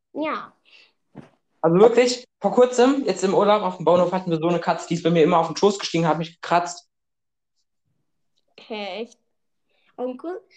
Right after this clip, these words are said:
Speaker 1: auf dem,
Speaker 2: Aber es
Speaker 1: im
Speaker 2: hat irgendwie nicht wehgetan. Der hat mich auch gebissen, aber es hat auch nicht wehgetan.
Speaker 1: Äh, was für der hätte ich mich dann, aber von der hätte ich mich ferngehalten.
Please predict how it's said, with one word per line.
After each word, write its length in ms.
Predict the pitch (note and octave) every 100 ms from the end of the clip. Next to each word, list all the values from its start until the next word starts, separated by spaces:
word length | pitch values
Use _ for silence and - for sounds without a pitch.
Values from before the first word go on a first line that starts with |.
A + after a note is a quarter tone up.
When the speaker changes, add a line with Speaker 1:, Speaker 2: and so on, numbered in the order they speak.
| _
Speaker 1:
auf 120 | -
dem, 220 | B3 C4+ C4+
Speaker 2:
Aber 120 | F3+
es 40 |
Speaker 1:
im 60 | -
Speaker 2:
hat 80 | A3
irgendwie 240 | A3 G#3
nicht 100 | F#3+
wehgetan. 380 | A3 G#3+ - E3
Der 80 | G3
hat 40 |
mich 140 | G#3+
auch 80 | G#3
gebissen, 580 | - G3 G3+ D#3+ D#3 -
aber 100 | -
es 100 | D#3
hat 120 | E3+ D#3
auch 40 |
nicht 140 | F3
wehgetan. 500 | F3 D#3 E3 D3 D3+ _ _ _ _ - - -
Speaker 1:
Äh, 180 | A#3 B3+
was 160 | B3+ -
für 180 | C4 A#3 -
der 180 | A#3+ D4
hätte 220 | F#4 F4
ich 120 | -
mich 180 | D#4 -
dann, 220 | B3 A#3+ -
aber 140 | A#3+ - _ _ _ _ _ _
von 160 | - B3+
der 140 | C4
hätte 160 | D4+ F4
ich 100 | E4
mich 200 | C#4+ -
ferngehalten. 1200 | - D4 E4+ E4+ C4 A#3+ A#3 - A#3 G#3+ G#3 _